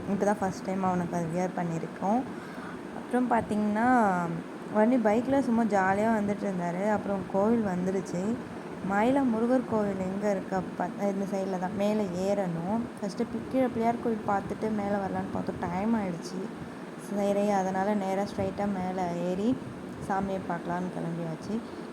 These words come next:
அங்க வந்து ஃப-, மேல போறப்போ அந்த என்ட்ரி டிக்கெட் வந்து வாங்குவாங்க. பைக்குக்கு, காருக்கு, அது அதுக்கு ஒரு ரேட்டு. பைக்குக்கு வந்து ஒரு பைக்கு ஃபைவ், ஃபைவ் ருப்பீஸு. பே பண்ணிட்டு வந்தாச்சு. கோயில்கிட்ட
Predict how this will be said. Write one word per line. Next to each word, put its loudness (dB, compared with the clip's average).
அங்க 0
வந்து 2
ஃப-, 2
மேல 4
போறப்போ 2
அந்த 2
என்ட்ரி 0
டிக்கெட் -2
வந்து -2
வாங்குவாங்க. 0
பைக்குக்கு, 0
காருக்கு, 0
அது 0
அதுக்கு -2
ஒரு 0
ரேட்டு. -2
பைக்குக்கு 0
வந்து 0
ஒரு -2
பைக்கு 0
ஃபைவ், -4
ஃபைவ் -
ருப்பீஸு. 2
பே 0
பண்ணிட்டு -2
வந்தாச்சு. -2
கோயில்கிட்ட 6